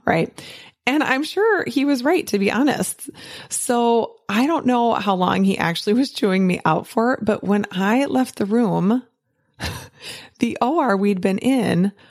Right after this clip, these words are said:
already had a new patient in it. So it had been cleaned and they had brought someone else in it. <laughs> So I had certainly <laughs> been yelled at for quite a while.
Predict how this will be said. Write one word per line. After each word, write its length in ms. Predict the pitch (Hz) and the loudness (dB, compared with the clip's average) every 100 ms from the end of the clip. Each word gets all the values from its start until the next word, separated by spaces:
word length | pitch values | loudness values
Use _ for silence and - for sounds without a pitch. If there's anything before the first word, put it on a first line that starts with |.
| - 196 | -8 -2
already 380 | 233 277 277 | 2 2 0
had 160 | 254 233 | 0 2
a 60 | 226 | 2
new 140 | 220 | 2
patient 420 | - 254 - 214 | 0 -2 0 0
in 100 | 175 | 0
it. 320 | 160 - - - _ _ _ - - | 0 -4 -10 -20 _ _ _ -20 -18
So 220 | - 226 | -4 -2
it 120 | 214 277 | 2 2
had 180 | 294 | 2
been 220 | 226 220 220 | 2 0 -2
cleaned 760 | - 381 294 190 190 202 226 - | -2 0 2 0 0 0 0 0
and 320 | 226 240 247 | 0 2 2
they 120 | 240 | 2
had 160 | 254 208 | 0 0
brought 340 | 208 202 214 - | 0 0 -2 -8
someone 400 | - 220 220 202 | -4 0 0 0
else 420 | 220 196 196 - - | 2 0 0 -6 -2
in 160 | 233 | 0
it. 240 | 233 139 - _ _ _ _ _ | 0 -4 -10 _ _ _ _ _
<laughs> 60 | - - - - - - | -20 -20 -20 -20 -20 -8
So 260 | - 214 - | -2 -2 0
I 80 | 233 | 0
had 240 | 269 214 | 0 0
certainly 400 | 302 247 277 277 | -2 0 2 2
<laughs> 180 | 240 208 | 0 0
been 320 | 233 214 196 - _ - - - - | 2 0 -2 -8 _ -12 -10 -10 -2
yelled 320 | 220 214 214 | 0 2 2
at 280 | 175 160 - | 0 -2 -2
for 400 | 196 185 180 - | 0 2 0 -2
quite 220 | 262 190 | 0 2
a 60 | 180 | 2
while. 360 | 170 - - | 2 0 -4